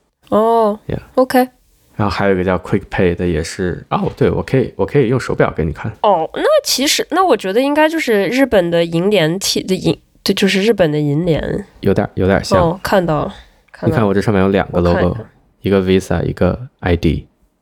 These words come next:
Speaker 1: OK，你看我这个餐补的卡，它上面是什么都没有的，它也没有银联的标志。
Speaker 2: 嗯。
Speaker 1: 那就说明它，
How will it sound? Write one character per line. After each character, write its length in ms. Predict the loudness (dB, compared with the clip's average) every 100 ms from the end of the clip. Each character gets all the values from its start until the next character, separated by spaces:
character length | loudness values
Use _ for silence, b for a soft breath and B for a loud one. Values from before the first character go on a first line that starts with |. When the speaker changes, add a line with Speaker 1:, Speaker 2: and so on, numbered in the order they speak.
| _ _ _ _ -4
Speaker 1:
OK， 420 | -2 -2 -2 -4 -4 B B B 0
你 80 | 2
看 180 | 4
我 80 | 2
这 80 | 2
个 160 | 0 0
餐 240 | -2 0 2
补 160 | 2
的 80 | 0
卡， 240 | 0 0 0
它 80 |
上 140 | 0 2
面 100 | 2
是 100 | 0
什 220 | 0 2
么 140 | 2
都 100 | 2
没 160 | 2 0
有 160 | -2 -4
的， 180 | -8 -12 _ _ _ _ _
它 120 | -4 0
也 80 |
没 120 | 2 2
有 100 | 2
银 180 | 2
联 180 | 2 2
的 100 | 2
标 200 | 2 2
志。 360 | 0 -2 -4 -4 _ _ _ _ _ -8
Speaker 2:
嗯。 540 | -2 0 0 -2 -6 -2
Speaker 1:
那 140 | 0 2
就 140 | 2
说 180 | 2 2
明 180 | 2 -2
它， 300 | 0 0